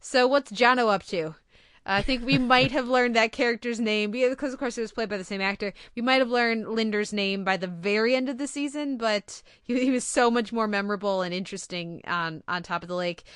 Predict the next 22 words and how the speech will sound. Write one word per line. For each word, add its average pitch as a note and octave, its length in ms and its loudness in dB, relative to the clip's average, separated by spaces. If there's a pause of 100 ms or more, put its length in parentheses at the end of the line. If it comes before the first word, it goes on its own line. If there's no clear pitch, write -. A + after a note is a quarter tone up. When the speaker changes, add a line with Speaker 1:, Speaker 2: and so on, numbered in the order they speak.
(220)
Speaker 1:
It's - 200 -6
just C#4+ 180 -4
a C4 40 2
beautiful G#3+ 1080 -2 (420)
kind G#3+ 200 -2
of G3+ 80 -8
storytelling. F#3+ 600 -4
I G3+ 40 -4
mean, A#3 160 -2 (280)
how A4+ 320 6
is G#4+ 140 2
Top E4+ 260 2
of C#4 80 -12
the D4 100 -2
Lake? C4+ 360 0
I - 80 0
guess E4+ 260 0
most D4 220 -4
people B3 220 -4
who A#3+ 100 -4
have G#3+ 220 -2
Broadchurch, F#3+ 680 -2